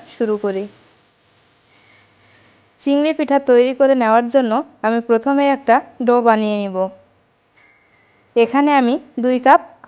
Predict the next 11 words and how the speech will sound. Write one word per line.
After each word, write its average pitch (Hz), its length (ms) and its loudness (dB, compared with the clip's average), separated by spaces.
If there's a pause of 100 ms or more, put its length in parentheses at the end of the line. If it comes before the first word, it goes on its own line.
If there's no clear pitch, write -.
(100)
আটা 233 220 4 (380)
নিয়েছি। 226 400 -2 (1600)
এখন 233 280 -4 (420)
দিয়ে 233 180 4
দিচ্ছি 247 300 -8 (380)
স্বাদ 214 260 -4
মতো 233 160 -4 (100)
লবণ, 214 280 -4 (1200)
এক 226 140 -6
টেবিল 233 260 -2
চামচ 233 260 -8